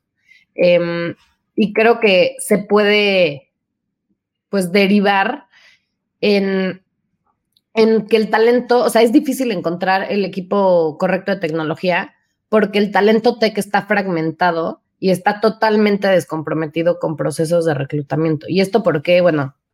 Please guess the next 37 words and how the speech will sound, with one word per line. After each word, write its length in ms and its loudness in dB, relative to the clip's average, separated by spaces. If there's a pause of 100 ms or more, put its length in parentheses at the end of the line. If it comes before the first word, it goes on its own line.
(240)
para 220 -2
que 80 -4
se 80 2
den 140 4
una 120 2
idea, 180 4
el 100 4
ochenta 460 0
por 180 -2
ciento 600 -2
de 480 0
estos 320 -2
candidatos 600 -2
son 200 -4
pasivos, 540 -6
ya 360 2
tienen 300 -2
un 140 0
trabajo 500 -2 (440)
y 100 2
no 200 4
están 300 0
buscando 440 -4
uno. 240 -4
Entonces 420 -2
es 140 2
muy 240 6
difícil, 720 0 (440)
eh, 360 0
que 300 2
estén 680 0
dentro 480 2
de 80 2
alguna 400 2
bolsa 580 2
de 120 0
reclutamiento, 1120 -4